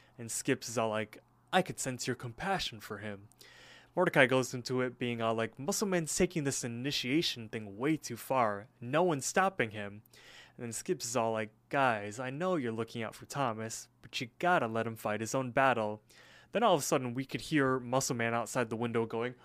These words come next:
"Woo!" Uh, the three of them look outside on what the hell's going on. We could see Thomas just, like, walking in the field. And then behind him, Muscle Man and Fives are, like, speeding up to, next to Thomas in the cart.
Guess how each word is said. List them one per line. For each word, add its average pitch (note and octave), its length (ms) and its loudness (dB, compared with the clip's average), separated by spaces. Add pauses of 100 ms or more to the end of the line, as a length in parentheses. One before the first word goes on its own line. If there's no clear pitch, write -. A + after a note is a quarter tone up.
(220)
"Woo!" C4 220 -2 (1500)
Uh, A#2 180 0
the - 100 -10
three G#3+ 240 0
of F3+ 100 4
them D3 260 2
look C3 200 2
outside A#2 800 2
on B2 160 -4
what A2+ 140 -2
the B2 60 -4
hell's A2+ 180 -4
going G#2+ 260 -4
on. G#2 340 -4 (500)
We D#3 100 0
could F3+ 120 -8
see G3 180 -4
Thomas D#3 560 2
just, - 180 -2
like, A2 200 -2 (100)
walking A#2 760 -2 (420)
in C3 120 -4
the A#2 80 -2
field. A2 520 -2 (960)
And B2+ 200 0
then B2+ 340 2
behind E3 500 0
him, A2 480 -4 (600)
Muscle C3+ 400 2
Man C3 360 4
and B2 200 -2
Fives A#2+ 340 6
are, A2+ 140 2
like, G#2+ 180 0
speeding B2+ 420 0
up - 180 0
to, C3+ 200 -6
next A#2+ 220 -2
to C3 80 -2
Thomas A#2+ 400 0
in B2 120 -6
the A2+ 80 -4
cart. A#2+ 440 2